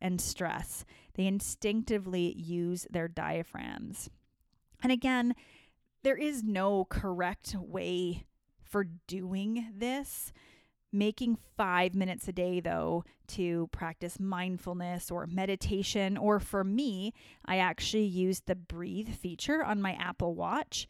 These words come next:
If you have an Apple Watch or any other smartwatch,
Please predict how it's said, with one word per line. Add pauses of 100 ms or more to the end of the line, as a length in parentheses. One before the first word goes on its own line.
(440)
If
you
have
an
Apple
Watch
or
any
other
smartwatch,